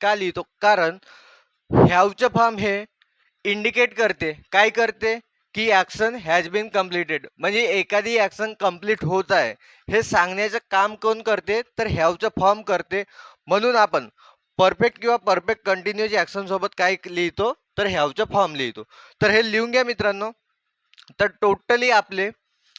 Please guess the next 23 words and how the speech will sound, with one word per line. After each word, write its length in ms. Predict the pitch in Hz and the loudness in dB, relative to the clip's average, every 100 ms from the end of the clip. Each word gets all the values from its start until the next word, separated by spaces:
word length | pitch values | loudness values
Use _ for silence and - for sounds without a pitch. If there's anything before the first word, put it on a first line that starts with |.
| _ _ | _ _
बेसिक 360 | 135 185 233 233 | -2 0 -2 0
कॉन्सेप्ट 440 | 233 208 214 226 | 0 2 -2 -4
शिकून 320 | - 190 196 190 | -8 -8 -8 -4
झाले 280 | 180 131 | -4 -2
आहेत. 260 | 110 95 - - _ _ _ _ | -4 -8 -14 -20 _ _ _ _
आता 200 | 180 190 | -2 4
आपल्याला 380 | 220 208 220 233 | 4 4 2 -4
काय 200 | 233 214 | 0 -2
करायचं 420 | 208 214 185 190 | 0 -2 -2 -2
आहे, 100 | 196 214 _ _ _ | -6 -6 _ _ _
जे 80 | 165 | -2
मेन 260 | 190 196 214 220 | 0 0 -2 -2
तुम्ही 180 | 220 | -2
वाट 240 | 220 202 190 - | 2 4 2 2
पाहत 280 | 202 196 190 | 4 4 2
होता 200 | 185 196 | -2 0
आणि 240 | - 190 | 0 0
मी 180 | 202 196 | -4 -6
पण 180 | 214 233 | -4 -4
मगांपासूनच्या 680 | 220 208 208 202 196 196 202 | -2 -2 -2 -2 -4 -4 -2
वाट 200 | 190 185 - | 0 0 0
पाहत 260 | 185 180 | 0 0
आहो, 160 | 180 | -2